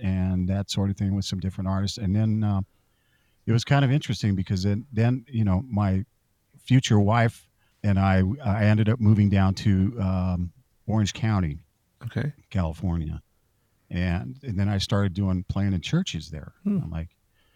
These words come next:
Speaker 1: this, this, uh, one worship leader named Rick Founds introduced me. He said, "Hey, you want a church gig?"
Speaker 2: <laughs>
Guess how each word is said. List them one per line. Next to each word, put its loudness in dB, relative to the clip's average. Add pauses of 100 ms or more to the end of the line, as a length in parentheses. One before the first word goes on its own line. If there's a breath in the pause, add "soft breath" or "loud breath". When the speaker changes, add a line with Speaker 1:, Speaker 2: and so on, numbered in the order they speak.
(460)
Speaker 1:
this, 0
this, -2
uh, -2
one -2
worship -2
leader 0
named -2
Rick 0
Founds -2 (800)
introduced 0
me. 2
He -4
said, 0
"Hey, 2
you 0
want 0
a 0
church 0
gig?" 2 (380)
Speaker 2:
<laughs> -10